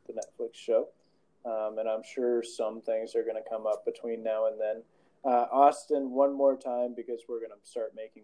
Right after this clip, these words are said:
this canon to where at the end of every episode you tell everybody. Um,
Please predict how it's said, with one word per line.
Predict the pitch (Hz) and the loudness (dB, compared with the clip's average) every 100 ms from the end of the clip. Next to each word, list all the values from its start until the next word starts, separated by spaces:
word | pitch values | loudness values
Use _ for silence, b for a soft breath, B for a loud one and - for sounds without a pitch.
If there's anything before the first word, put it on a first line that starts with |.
| 107 | -20
this | 104 - - | -20 -20 -14
canon | 113 110 104 104 - | -12 -10 -12 -16 -10
to | |
where | 107 104 107 | -6 -6 -4
at | 110 | -6
the | 110 110 | -8 -10
end | 107 | -10
of | 104 120 | -4 -4
every | 123 117 | 0 2
episode | 110 - - 113 110 | 2 0 -4 -6 -6
you | |
tell | 110 113 104 | -4 -4 -2
everybody. | 104 - - 113 110 - _ _ _ - | -6 -8 -4 -2 -2 -6 _ _ _ -4
Um, | 120 117 113 | 0 2 0